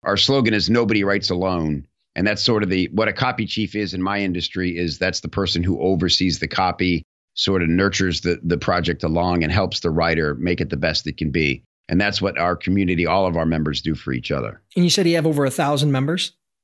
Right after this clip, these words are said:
Speaker 1: Correct.
Speaker 2: What's it cost? Is there different membership levels, or is it just kind of a flat fee? How does it work?
Speaker 1: Yeah, it's, uh, now a thousand dollars. It's nine ninety-nine for the entire year. But again, if, uh, you're, uh,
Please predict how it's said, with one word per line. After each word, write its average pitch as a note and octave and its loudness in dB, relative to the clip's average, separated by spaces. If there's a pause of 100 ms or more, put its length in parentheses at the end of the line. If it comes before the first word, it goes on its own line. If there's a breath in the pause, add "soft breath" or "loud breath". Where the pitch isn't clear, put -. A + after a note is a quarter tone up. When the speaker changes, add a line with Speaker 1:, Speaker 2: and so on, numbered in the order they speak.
Speaker 1:
Correct. - -2
Speaker 2:
What's F#3+ 2
it D4+ 0
cost? B2 0
Is C3+ 0
there C3 2
different C#3 2
membership D3 2
levels, D3+ 2
or C3 2
is B2+ 2
it A#2+ 0
just B2 -2
kind C3 2
of B2 -2
a A2+ 0
flat C3 -2
fee? D#3+ 2
How D3 0
does C#3+ 0
it B2+ -4
work? A#2 -6 (420)
Speaker 1:
Yeah, A2 2
it's, G2+ 0
uh, G2+ 2 (440)
now A2+ 0
a G2 -2
thousand A#2 -2
dollars. G2 -2
It's - -10
nine G#2+ 0
ninety-nine F#2 0
for - -6
the E2+ -2
entire F2 0
year. A2+ 0 (400)
But G#2+ 0
again, G2+ 0
if, F#2+ -4
uh, G2 2
you're, G#2 0 (380)
uh, F#2 -10